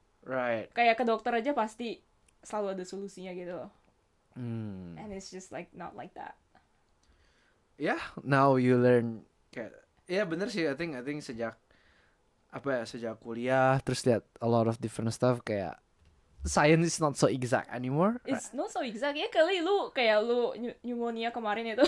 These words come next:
Speaker 2: <laughs>
Speaker 1: Iya, iya.
Speaker 2: itu tuh ngerokok, which is like, oke.
Speaker 1: Pertama kali gua megang rokok kuliah itu gua S M A, anjir. <laughs> But, yeah.
Speaker 2: Yeah,
Speaker 1: It's,
Speaker 2: it's,
Speaker 1: it's,
Speaker 2: it's
Speaker 1: it's
Speaker 2: especially with this covid stuff gitu loh.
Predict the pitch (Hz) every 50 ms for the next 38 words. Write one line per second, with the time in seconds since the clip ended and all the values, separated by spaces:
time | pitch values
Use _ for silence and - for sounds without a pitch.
0 | - - 381 - - 359 - - - - 127 - - 605 - - 277 226 285 269
1 | 262 370 370 - 415 349 - - - - - 269 269 277 285 285 294 - 320 320
2 | - - - _ _ - - _ - - 679 453 - - 294 240 214 277 294 247
3 | 233 220 226 220 214 202 - _ _ - - - - - - _ - - - -
4 | - - - - - - _ - - - 719 719 622 - - - - - - -
5 | 226 294 277 - 247 240 - 349 311 - - 440 - - 320 - - - - -
6 | - - - - - 117 113 107 104 110 107 104 104 104 113 104 104 107 98 101
7 | 98 98 104 104 - 135 139 - - 113 110 104 110 113 113 117 110 101 - 104
8 | 113 110 104 - - 98 92 95 104 101 95 92 95 104 104 - - - - -
9 | - - - - - 294 - - 311 302 - 349 - - _ - - _ _ -
10 | - - - - - - 659 719 719 719 698 659 - 127 120 117 110 - 110 123
11 | 120 117 113 117 113 - - - _ _ _ _ _ _ - _ _ - _ _
12 | _ _ _ _ _ _ _ - 202 185 156 170 214 240 95 101 98 139 135 123
13 | 139 127 113 - - - - - 131 127 247 240 220 226 269 294 - 370 381 403
14 | 403 330 262 233 247 - 208 220 220 - - - 220 214 208 208 208 - - -
15 | - 214 220 - - 196 185 185 185 - 208 - - - 226